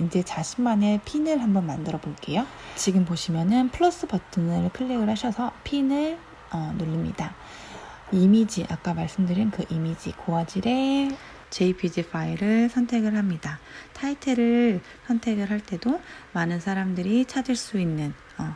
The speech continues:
그러한 키워드를 잘 선정을 하셔가지고 올리는데 저는 한글 그리고 영어 모두 다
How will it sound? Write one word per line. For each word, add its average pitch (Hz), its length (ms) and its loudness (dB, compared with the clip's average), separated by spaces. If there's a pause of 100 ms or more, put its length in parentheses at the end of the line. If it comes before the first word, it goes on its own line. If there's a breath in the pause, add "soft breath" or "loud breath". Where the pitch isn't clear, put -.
(100)
그러한 160 420 -4
키워드를 190 540 -2
잘 151 200 -8
선정을 165 520 -4
하셔가지고 196 720 -4 (440 loud breath)
올리는데 160 600 -2
저는 170 400 -2
한글 226 460 2 (280 loud breath)
그리고 156 240 -2
영어 156 340 -4
모두 156 300 -6
다 180 240 0